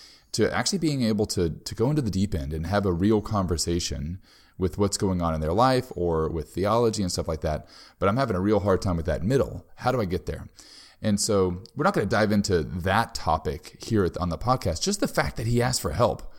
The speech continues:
just, like, dumbfounded me. I'm like, "Whoa." Like, here's this, this mentor that I see asking me for help. And I said, "You know what?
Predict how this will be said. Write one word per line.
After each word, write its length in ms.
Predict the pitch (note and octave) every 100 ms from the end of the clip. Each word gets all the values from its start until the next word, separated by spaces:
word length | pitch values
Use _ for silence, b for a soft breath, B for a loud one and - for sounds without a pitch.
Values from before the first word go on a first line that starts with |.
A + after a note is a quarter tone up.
| b
just, 380 | - C3+ - -
like, 260 | A2 F#2+ -
dumbfounded 520 | C#3 D3+ - F2+ D2
me. 120 | E2
I'm 100 | E2
like, 180 | F2 F2 -
"Whoa." 360 | F#3+ - - - b b
Like, 160 | - F#2+
here's 320 | - E3 D#3+
this, 280 | C#3 B2+ -
this 320 | - G2+ F#2+
mentor 420 | G2 C3 - G#2 F2
that 120 | E2
I 80 | D#2
see 240 | - E2 -
asking 500 | G2 G#2+ G#2 F#2 E2+
me 160 | G#2+
for 200 | A#2 F#2
help. 280 | D#2+ D2 D2+
And 100 | D2+
I 60 | E2
said, 240 | - F2
"You 80 | A2
know 120 | E3
what? 300 | D3+ D3 -